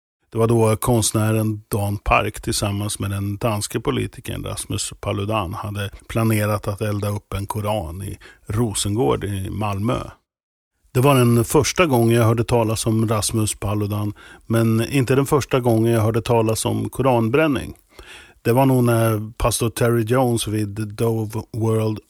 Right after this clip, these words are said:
Outreach Center i Florida hotade med att bränna tvåhundra exemplar av Koranen år tjugohundratio. I Sverige tjugotjugo, då nekade förvaltningsrätten demonstrationstillstånd och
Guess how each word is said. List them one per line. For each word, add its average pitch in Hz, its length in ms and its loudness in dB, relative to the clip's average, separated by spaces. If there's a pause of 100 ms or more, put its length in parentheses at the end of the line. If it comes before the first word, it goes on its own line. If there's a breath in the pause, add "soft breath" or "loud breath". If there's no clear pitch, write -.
(120)
Outreach 110 360 -4
Center 101 580 -4
i 107 100 -6
Florida 131 520 0
hotade 117 540 0
med 107 140 -4
att 101 180 -8
bränna 104 380 -4
tvåhundra 117 880 -2
exemplar 101 540 -6
av 104 100 -8
Koranen 101 640 -6 (400 loud breath)
år 92 420 -6
tjugohundratio. 120 960 -2 (1600)
I 139 80 -2
Sverige 147 680 4
tjugotjugo, 139 880 2
då 127 180 0
nekade 147 640 4
förvaltningsrätten 120 960 0
demonstrationstillstånd 107 1300 -2
och 98 200 -8